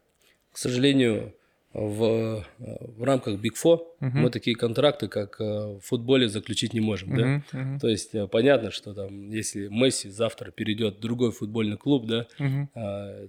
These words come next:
Speaker 1: то это будет, э, во-первых, э, ожидаемо. До этого все должны договориться, да, и он туда переходит. Здесь,
Speaker 2: Мгм.
Speaker 1: конечно же, какими бы контрактами, э, сейчас все это не оговаривалось,
Speaker 2: Мгм.
Speaker 1: понятно, что,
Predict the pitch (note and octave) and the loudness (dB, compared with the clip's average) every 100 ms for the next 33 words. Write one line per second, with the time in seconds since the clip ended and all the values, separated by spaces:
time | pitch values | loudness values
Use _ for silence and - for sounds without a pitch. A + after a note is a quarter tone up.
0 | - A2+ A2 A2 G#2+ G#2+ G#2 - G2+ G2 | -6 -2 -2 -4 -4 -2 -4 -6 -8 -6
1 | G2 F#2+ _ _ _ A2 G#2+ G#2+ - - | -6 -10 _ _ _ -4 0 -2 -2 -8
2 | A1 - _ _ - A2+ A2 A#2 D3 C#3 | -8 -8 _ _ -2 2 4 6 6 6
3 | B2 A#2 - - G2+ A2+ A2 G2+ G2+ G2 | 2 -2 -12 -10 4 6 6 2 0 0
4 | G2 F2+ - C3 A2 G2 G#2 G#2+ A2 A2 | -2 -6 -2 0 2 0 0 0 2 4
5 | C#3 D3+ G#2+ A2 A#2+ G2+ A2 G#2 G#2 G2+ | 4 0 -2 0 2 0 -2 -4 -4 -6
6 | G#2 A2 G2 G2+ C3+ D#3+ C#3+ D3+ D#3+ C3+ | -8 -6 -6 -4 0 2 4 2 2 0
7 | A2 G#2 - - D#3+ D3 B2 A2+ B2 A2 | -2 -6 -6 -2 2 2 2 -2 -2 -2
8 | B2+ A#2+ D3 C#3+ A#2 A2 G#2+ G2+ _ _ | -4 -2 0 0 -4 -6 -8 -12 _ _
9 | _ _ A2 G#2+ G2+ - C3 G#2+ - - | _ _ -4 -2 -2 2 2 2 -4 -2
10 | C#3+ C3 A#2+ A#2 A2+ C3 G3 E3+ B2+ G#2 | 2 2 2 0 2 4 4 4 2 -2
11 | - C#3 C3+ D3 C3+ C#3+ D#3 C#3+ A2+ - | -6 -2 0 2 4 4 4 0 -4 -4
12 | B2 A#2+ A2 G2+ | 0 2 2 0